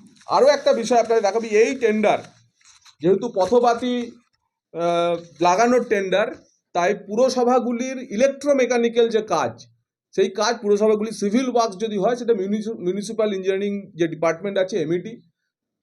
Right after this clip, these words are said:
ডাইরেক্টরেট আছে, মিউনিসিপ্যাল ইঞ্জিনিয়ারিং ডাইরেক্টর, সেখান থেকে ভেটিং করাতে হয়। আপনারা জানেন, অর্থাৎ প্রকল্পটি যে রচনা করেছে কোনো একটি পুরসভা,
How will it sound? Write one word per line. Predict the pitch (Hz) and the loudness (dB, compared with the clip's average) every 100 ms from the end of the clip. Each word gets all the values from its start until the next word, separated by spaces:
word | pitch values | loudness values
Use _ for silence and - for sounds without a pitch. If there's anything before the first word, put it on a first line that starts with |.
| _ _ 160 | _ _ -2
ডাইরেক্টরেট | 165 175 190 220 208 202 | 0 2 0 -2 0 0
আছে, | 185 | -2
মিউনিসিপ্যাল | 170 185 185 185 | -4 -6 -6 -6
ইঞ্জিনিয়ারিং | 175 185 196 | -4 -4 -2
ডাইরেক্টর, | 160 160 175 233 | 0 0 0 -2
সেখান | 214 160 185 | -4 -6 -4
থেকে | 214 | -4
ভেটিং | 180 160 156 180 | 0 0 0 -4
করাতে | 147 131 135 | -4 -4 -6
হয়। | 123 | -6
আপনারা | 127 165 | -2 -2
জানেন, | 160 240 | -2 -4
অর্থাৎ | 254 - - | -4 -4 -4
প্রকল্পটি | 185 220 214 220 | 0 0 -2 -8
যে | 202 214 | -4 -2
রচনা | 160 196 202 | 0 -2 -4
করেছে | 196 202 196 202 | -2 -4 -4 -6
কোনো | 185 | -6
একটি | 175 180 | -8 -8
পুরসভা, | 156 170 202 208 269 | -6 -4 -2 -2 -4